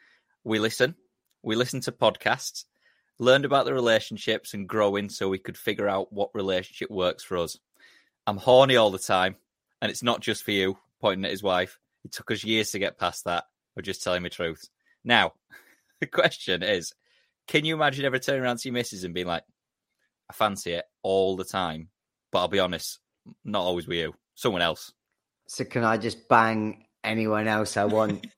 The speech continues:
Speaker 1: <laughs>
Speaker 2: whenever?
Speaker 1: Essentially,
Speaker 2: I, I can't
Speaker 1: but
Speaker 2: imagine, I can't imagine that conversation goes that well nine times out of ten, to be honest with you. I feel like you've got a, you've definitely got a keeper <laughs> if the one,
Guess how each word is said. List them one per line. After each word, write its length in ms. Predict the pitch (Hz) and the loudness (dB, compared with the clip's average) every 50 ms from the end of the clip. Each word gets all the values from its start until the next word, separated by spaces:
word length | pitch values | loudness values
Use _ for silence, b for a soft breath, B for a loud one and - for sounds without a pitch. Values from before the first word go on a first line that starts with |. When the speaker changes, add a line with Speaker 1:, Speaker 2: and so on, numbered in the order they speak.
| - | -20
Speaker 1:
<laughs> 160 | - - - - | -20 -18 -16 -8
Speaker 2:
whenever? 640 | 120 123 123 131 139 139 123 98 92 85 78 78 - _ _ _ _ b b b b b b b b | -4 -2 2 6 6 6 6 4 2 -4 -4 -6 -12 _ _ _ _ b b b b b b b b
Speaker 1:
Essentially, 420 | - - 214 220 110 - 226 208 | 2 4 4 6 6 4 6 8
Speaker 2:
I, 60 | 175 | 8
I 20 | 170 | 8
can't 100 | 143 143 | 8 8
Speaker 1:
but 120 | 139 151 170 | 8 8 8
Speaker 2:
imagine, 180 | 147 143 156 | 8 6 2
I 100 | 143 147 | 0 0
can't 260 | - - 180 180 160 151 | 6 6 6 6 8 6
imagine 220 | 156 151 139 123 135 | 4 2 2 2 2
that 180 | 147 143 135 | 0 0 2
conversation 520 | - 147 139 135 113 147 147 131 120 123 117 | 2 0 0 2 2 2 2 2 0 2 2
goes 180 | 135 131 127 117 | 4 4 6 4
that 160 | 135 123 123 | 2 2 4
well 420 | 135 143 139 131 127 120 113 - - | 6 6 6 6 6 2 0 -4 -6
nine 320 | 143 135 135 135 135 131 | -2 2 4 4 4 4
times 300 | 120 127 123 120 123 107 | 4 2 2 2 2 2
out 120 | 123 113 113 | 0 0 0
of 80 | 117 | -2
ten, 280 | - 143 151 156 135 107 | 2 2 2 2 2 -2
to 80 | - 110 | -4 -4
be 100 | 101 120 | -2 0
honest 280 | 131 135 127 110 - 101 | 0 0 0 -4 -6 -8
with 100 | 92 92 | -8 -6
you. 100 | 92 98 | -4 -2
I 200 | 107 110 107 104 | -2 -2 -2 -4
feel 200 | - - 135 127 | 0 0 2 2
like 200 | 127 123 110 113 | 2 2 0 -2
you've 100 | 117 92 | -6 -2
got 180 | - 123 110 110 117 113 | -2 -2 0 0 0 0
a, 120 | 107 101 b b b b b b b | 0 -2 b b b b b b b
you've 160 | - 127 107 | -8 -8 0
definitely 340 | - 156 143 139 139 135 135 | 4 4 4 4 4 0 2
got 220 | 131 143 117 113 - | 2 2 2 2 0
a 20 | |
keeper 480 | - 165 165 165 - - 156 110 - - | 2 2 2 2 4 2 2 2 2 0
<laughs> 40 | - | 2
if 200 | 202 175 - - | 0 0 2 0
the 140 | 196 185 - | -4 -4 -4
one, 240 | - 202 220 - | 0 2 2 2